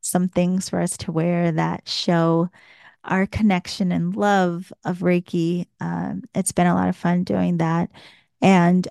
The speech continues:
also working with the Oracle, I have had, uh, more people reaching out, asking about the deck and the cards, and there are still some available. So if you would like the deck for yourself, you can get that through the website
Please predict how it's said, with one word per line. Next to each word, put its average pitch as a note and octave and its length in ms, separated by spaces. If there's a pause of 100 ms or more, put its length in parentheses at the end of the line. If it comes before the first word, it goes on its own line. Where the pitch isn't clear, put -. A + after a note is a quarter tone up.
(140)
also A3 540
working F#3 360
with F3+ 160
the - 80
Oracle, F3 720 (140)
I F3+ 140
have F3+ 260
had, F3+ 500 (500)
uh, F#3 200
more F#3+ 240
people F#3 440
reaching F#3 380
out, F3+ 260
asking F#3 460
about F3+ 280
the F#3+ 40
deck F3+ 300
and F#3 100
the F#3+ 60
cards, F3 640
and E3+ 320
there F3+ 120
are F3+ 60
still G3 260
some F#3+ 240
available. F3 560
So E3+ 300
if F3 180
you G3 60
would F#3 160
like E3+ 180
the F3+ 100
deck E3 260
for - 140
yourself, E3+ 680 (420)
you E3+ 120
can E3 180
get D#3 200
that D3+ 180
through D#3+ 260 (260)
the G3 80
website - 540